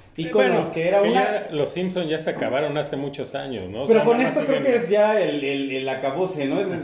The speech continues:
Speaker 2: es ya darnos una bofetada a todos los fans de los Simpson. Digo, claro que en una serie tienes que ir ganando, eh, pues, nuevos, eh, fans y, y, y irte actualizando. Lo triste es que la actualización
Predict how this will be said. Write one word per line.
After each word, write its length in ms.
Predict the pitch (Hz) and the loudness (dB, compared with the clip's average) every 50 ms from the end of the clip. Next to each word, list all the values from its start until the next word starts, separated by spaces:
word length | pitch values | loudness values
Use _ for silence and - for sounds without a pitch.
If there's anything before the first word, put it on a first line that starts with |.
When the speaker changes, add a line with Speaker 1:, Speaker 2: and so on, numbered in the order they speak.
| 135 127 | -6 -2
Speaker 2:
es 220 | 131 156 160 156 | -2 -2 -2 -2
ya 240 | 156 170 165 165 170 | -2 0 0 0 0
darnos 400 | 156 160 165 165 165 165 160 156 | 0 0 -2 0 0 -2 -2 -2
una 160 | 180 185 180 175 | -2 -2 0 0
bofetada 580 | 151 131 - 127 113 - 139 143 151 151 147 | -2 -4 -4 -6 -4 -2 0 2 2 2 0
a 40 | 151 | 0
todos 140 | 156 151 147 | -2 -2 -2
los 180 | 135 123 - | -2 -4 -6
fans 160 | - 131 135 135 | -6 -6 -4 -4
de 80 | 147 | -4
los 160 | 127 113 104 | -4 -4 -6
Simpson. 400 | - 120 123 117 113 156 180 208 | -6 -8 -10 -8 -6 -6 -4 -2
Digo, 280 | 196 196 160 143 - - - - - - - | -2 -2 -2 -2 -4 -6 -12 -16 -20 -16 -6
claro 240 | - 175 208 233 220 | -2 0 0 0 0
que 200 | 214 185 - 156 | -2 -2 -2 -4
en 80 | 143 156 | -2 -2
una 180 | 165 190 190 180 | -2 -2 -2 -4
serie 240 | - 180 175 185 | -4 -2 -2 -2
tienes 280 | 185 185 190 185 185 - | -2 -2 -2 -2 -2 -2
que 100 | - - | -4 -6
ir 60 | 170 165 | -4 -4
ganando, 680 | 170 165 160 156 156 160 175 165 139 - - - - - _ _ _ _ _ - | -2 -2 -2 -2 -2 -2 -2 -4 -4 -6 -6 -12 -18 -20 _ _ _ _ _ -12
eh, 600 | 143 123 120 120 120 120 120 120 120 117 120 113 | -10 -8 -6 -6 -4 -4 -4 -4 -4 -6 -8 -6
pues, 100 | - 139 | -4 -2
nuevos, 540 | 135 139 147 156 151 175 170 - - - - - - | 0 0 0 0 0 0 -2 -4 -6 -8 -12 -12 -12
eh, 60 | - - | -12 -12
fans 540 | - - 139 143 143 147 151 165 160 - - | -8 -6 -4 -2 -2 -2 -2 -4 -4 -6 -8
y, 60 | 127 | -8
y, 360 | 113 113 123 123 113 117 - - 120 | -10 -10 -10 -12 -14 -14 -14 -14 -16
y 200 | 117 117 123 135 | -12 -8 -8 -6
irte 160 | 139 135 185 | -4 -4 -4
actualizando. 920 | 156 - - 143 123 117 123 113 - - 151 156 156 143 135 120 - - - - _ _ _ _ _ _ _ _ _ _ _ _ _ _ - | -4 -4 -4 -4 -4 -4 -6 -8 -6 -4 -2 -2 -2 -2 -4 -6 -8 -10 -16 -20 _ _ _ _ _ _ _ _ _ _ _ _ _ _ -10
Lo 240 | 185 156 156 - - | -4 -2 -2 -2 0
triste 340 | 196 196 175 - - - 196 | -2 -2 -4 -4 -2 -2 -2
es 120 | 190 - | -2 -2
que 180 | - - 214 196 | -2 -4 -2 0
la 100 | 185 170 | 0 -2
actualización 960 | - - - 143 135 127 - 175 - - - 165 160 160 160 160 - - | -2 -2 -2 -4 -4 -4 -6 -6 -8 -6 -6 -4 -2 -2 -2 -4 -6 -10